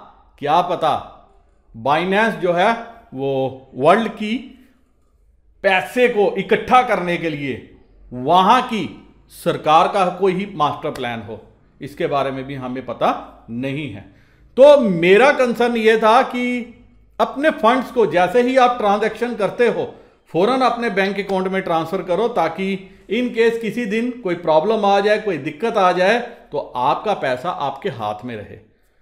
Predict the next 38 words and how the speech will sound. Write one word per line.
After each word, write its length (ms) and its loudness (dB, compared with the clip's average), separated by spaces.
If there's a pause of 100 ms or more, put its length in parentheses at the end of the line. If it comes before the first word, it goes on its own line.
(360)
तीस 340 -2
टका, 240 2
चालीस 440 0
टका, 220 -2
जितना 380 -6
भी 140 -4
आपका 280 0
टैक्स 280 -6
बनेगा, 340 -2
टैक्स 320 -4
बनेगा, 400 0
मुनाफा 380 0
होगा 300 2
तो 240 -2
टैक्स 340 -4
देने 260 -2
में 140 -2
दिक्कत 340 -6
नहीं 220 -4
है, 320 -2 (400)
लेकिन 720 0
इन 140 -2
एक्सचेंज 540 2
के 80 0
पास 300 2
अपना 280 -2
फंड 400 -2 (1000)
बेकार 400 2
में 160 -4
पड़ा 220 2
रहने 340 -4
देना, 400 -12 (280)
ये 120 0
भी 120 -4
कोई 160 2
समझदारी 600 -4
नहीं 540 -4
है। 240 -12